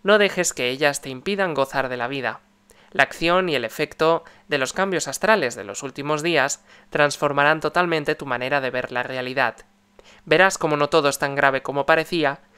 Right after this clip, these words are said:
y aunque todavía sigas soltero o soltera,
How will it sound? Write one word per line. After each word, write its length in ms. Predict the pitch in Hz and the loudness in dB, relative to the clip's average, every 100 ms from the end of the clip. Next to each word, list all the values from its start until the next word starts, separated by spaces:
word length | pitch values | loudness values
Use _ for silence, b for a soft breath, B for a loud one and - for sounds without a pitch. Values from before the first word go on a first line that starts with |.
| b b | b b
y 120 | 170 | 4
aunque 180 | 165 170 | 4 2
todavía 420 | 190 214 240 170 | 0 0 0 0
sigas 320 | - 170 117 | 0 0 0
soltero 420 | - 107 127 139 | -2 -8 -4 -2
o 20 | |
soltera, 560 | 147 160 160 175 143 156 | 0 -2 0 2 2 0